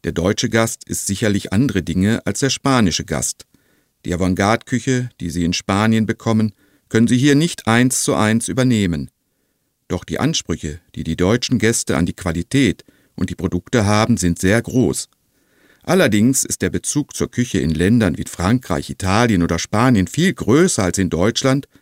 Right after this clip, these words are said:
und man war immer auch bereit, fürs gute Essen Geld auszugeben. In Deutschland war es und ist es immer noch wichtiger,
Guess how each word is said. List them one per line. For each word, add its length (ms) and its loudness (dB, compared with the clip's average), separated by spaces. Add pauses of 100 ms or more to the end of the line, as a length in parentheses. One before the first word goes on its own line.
(340)
und 120 -2
man 160 2
war 220 2
immer 240 6
auch 160 2
bereit, 600 2 (300)
fürs 280 -2
gute 340 0
Essen 400 2
Geld 260 4
auszugeben. 720 -6 (540)
In 160 -8
Deutschland 580 0
war 380 0
es 180 -2
und 220 -6
ist 240 0
es 100 -2
immer 280 2
noch 260 0
wichtiger, 500 -2